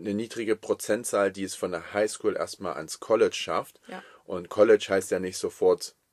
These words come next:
Speaker 1: sehr gutes College, sondern
Speaker 2: Ja.
Speaker 1: dann gibt's ja auch verschiedene Divisionen. Ähm, das heißt, die Chance, erstmal an ein sehr gutes College zu kommen für, für den Sport, ist erstmal schon ultra gering.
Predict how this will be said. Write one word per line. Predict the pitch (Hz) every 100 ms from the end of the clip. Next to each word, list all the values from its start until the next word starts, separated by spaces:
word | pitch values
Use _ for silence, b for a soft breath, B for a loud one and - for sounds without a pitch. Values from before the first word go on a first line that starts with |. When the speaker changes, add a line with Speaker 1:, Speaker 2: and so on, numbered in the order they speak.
| _ _ _
Speaker 1:
sehr | 92 92 82
gutes | 110 - 95 -
College, | 87 80 87 -
sondern | 87 85
Speaker 2:
Ja. |
Speaker 1:
dann | 82
gibt's | 92 -
ja | 85
auch | 76 87 - -
verschiedene | 90 - 117 101 92
Divisionen. | 87 90 90 80 92 98 110 113 B B B B B -
Ähm, | 87 87 87 87 85 85 85 82 85 _ _ _ _ _ _ _ -
das | - -
heißt, | 87 -
die | 92
Chance, | 98 95 -
erstmal | - - 78
an |
ein | 80
sehr | 80 95
gutes | 95 92 82 -
College | 85 82 -
zu | - 82
kommen | - 85 80
für, | - 90 85 80
für | -
den | 87 85 82 85
Sport, | - 85 85 -
ist | 80 - -
erstmal | - - 90 80 71 - _
schon | - 80 -
ultra | 113 - 73
gering. | 71 73 73 90